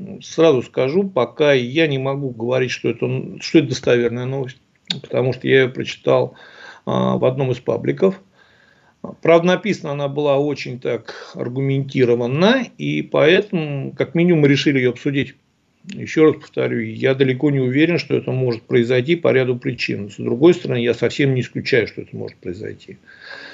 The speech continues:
А мы все помним, что в прошлом году, в конце прошлого года, мы, когда начали воевать частников, убирать пазиков с дорог –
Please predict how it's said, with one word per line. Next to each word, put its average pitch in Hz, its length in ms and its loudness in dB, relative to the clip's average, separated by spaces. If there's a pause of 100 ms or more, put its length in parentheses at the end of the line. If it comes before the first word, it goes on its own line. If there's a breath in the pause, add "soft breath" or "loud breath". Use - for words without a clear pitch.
(880 loud breath)
А 143 180 6
мы 277 320 8
все 208 260 2
помним, 196 600 -2
что 170 400 2
в 165 80 -6
прошлом 160 380 -2
году, 170 560 2
в - 80 -14
конце 147 360 -2
прошлого 127 440 0
года, 196 520 4
мы, 147 260 -2
когда 131 800 0
начали 135 540 -2
воевать 131 800 2
частников, 127 680 -2
убирать 127 440 -2
пазиков 113 500 0
с 104 60 -12
дорог – 160 460 2